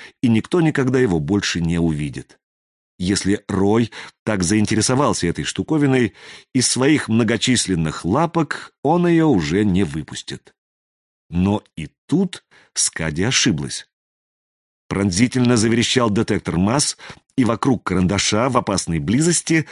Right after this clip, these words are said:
стали вспухать финишные сферы.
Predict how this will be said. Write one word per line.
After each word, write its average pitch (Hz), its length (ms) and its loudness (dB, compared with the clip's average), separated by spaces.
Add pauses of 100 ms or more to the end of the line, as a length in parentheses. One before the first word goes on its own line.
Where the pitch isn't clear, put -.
(140)
стали 139 480 0
вспухать 107 800 -2
финишные 107 600 0
сферы. 104 500 -2